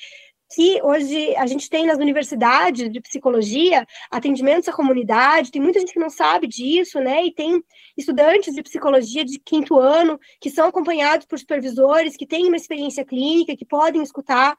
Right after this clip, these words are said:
as pessoas. Existem diferentes projetos também de psicólogos, de psicanalistas que oferecem algum tipo de escutas, né, pra população que não tem acesso.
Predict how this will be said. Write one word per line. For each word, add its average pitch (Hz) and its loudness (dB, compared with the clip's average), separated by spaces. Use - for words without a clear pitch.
as 226 -8
pessoas. 311 0
Existem 311 2
diferentes 320 0
projetos 262 0
também 269 2
de 285 -6
psicólogos, 277 0
de 269 -10
psicanalistas 277 -4
que - -8
oferecem 302 2
algum 269 0
tipo - -10
de 233 -8
escutas, 277 -2
né, 254 0
pra 302 -6
população 262 -4
que 262 -6
não 240 -2
tem 226 -2
acesso. 262 0